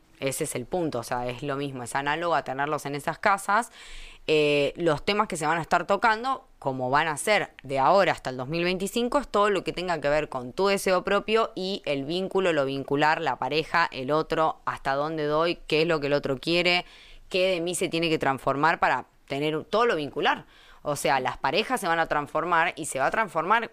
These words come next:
desde no tener más una pareja a que la, el vínculo que tenías con esa persona ya no sea el mismo, por ejemplo, porque se está como, eh, digamos, renovando esto.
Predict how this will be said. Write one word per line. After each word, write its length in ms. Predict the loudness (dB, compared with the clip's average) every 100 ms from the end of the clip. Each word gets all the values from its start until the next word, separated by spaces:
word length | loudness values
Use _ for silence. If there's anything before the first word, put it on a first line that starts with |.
| -12
desde 500 | -6 -4 -4 -6 -8
no 260 | -6 0 0
tener 240 | 2 0
más 220 | 2 0 0
una 140 | 0
pareja 440 | 0 0 0 2 2
a 320 | 2 2 0 -4
que 120 | -2
la, 160 | -2 -4
el 180 | -6 -6
vínculo 380 | -2 -2 0 0
que 100 | 0
tenías 240 | -2 -6
con 140 | -4 -4
esa 160 | -2 -4
persona 320 | -4 -2 -2
ya 180 | -2 -2
no 140 | -2
sea 160 | -4 -6
el 80 |
mismo, 360 | -2 -4 -2 -4
por 120 | -4
ejemplo, 560 | -4 -4 -4 0 2 0 -4 -20 -20 -20 -12
porque 560 | 2 2 2 2 2 0 -8
se 160 | -4
está 320 | -4 0 -2 0
como, 680 | -4 0 2 2 2 -2 -2
eh, 440 | -2 0 0 -2 -2 -4 -4 -10 -10 -12 -14
digamos, 420 | -4 0 0 0 -2
renovando 880 | -2 -2 0 0 2 2 -2 -2
esto. 400 | 0 0 -2 -6